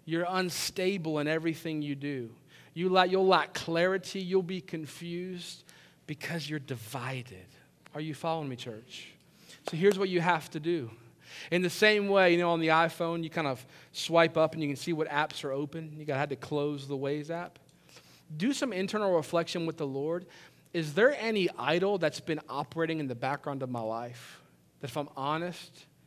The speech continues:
has been my work, has been my, my, my, my possessions, have been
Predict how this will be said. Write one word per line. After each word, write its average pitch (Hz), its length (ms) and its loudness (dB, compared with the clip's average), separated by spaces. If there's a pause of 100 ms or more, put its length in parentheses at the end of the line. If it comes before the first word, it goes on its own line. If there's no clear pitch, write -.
(200)
has 143 140 -8
been 156 140 -4
my 139 140 -2
work, 131 440 -8 (220)
has 135 120 -12
been 151 140 -4
my, 139 160 -2 (420)
my, 139 140 -14
my, 135 140 -8
my 135 100 -6
possessions, 135 640 -2
have 131 120 -8
been 151 200 -4